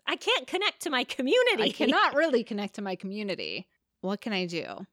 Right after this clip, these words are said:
Speaker 2: So intellectual, innovative, and independent Aquarians, it's a lot of very nice words I just said about
Speaker 1: Ooh, d-,
Speaker 2: you.
Speaker 1: uh, delicious. Alliteration.
Speaker 2: Alliteration. Have rebellious and progressive energy that is very forward-thinking. They often live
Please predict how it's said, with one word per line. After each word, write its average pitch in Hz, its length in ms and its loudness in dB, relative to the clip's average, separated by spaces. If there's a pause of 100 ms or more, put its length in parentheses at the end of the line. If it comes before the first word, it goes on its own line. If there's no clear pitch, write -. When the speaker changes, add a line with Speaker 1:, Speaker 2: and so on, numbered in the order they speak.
(340)
Speaker 2:
So 202 340 -2
intellectual, 220 920 -2
innovative, 175 640 -2
and 180 140 -6
independent 208 520 -6
Aquarians, 165 840 -10
it's - 100 -20
a 165 60 -8
lot 160 180 -6
of 147 80 -10
very 180 240 -4
nice 165 240 -6
words 170 240 -6
I - 80 -8
just - 220 -14
said - 120 -10
about 226 240 -6
Speaker 1:
Ooh, - 60 -10
d-, - 60 -4
Speaker 2:
you. 151 60 -10
Speaker 1:
uh, 196 160 -6
delicious. 190 1080 -8 (240)
Alliteration. 202 840 -4
Speaker 2:
Alliteration. 185 880 -6 (140)
Have 208 300 -2
rebellious 208 720 0
and 190 160 -2
progressive 214 560 -2
energy 175 400 -2
that 160 120 -4
is 156 140 -6
very 175 400 -2
forward-thinking. 160 1200 -8
They 175 200 0
often 202 420 -2
live 165 240 -2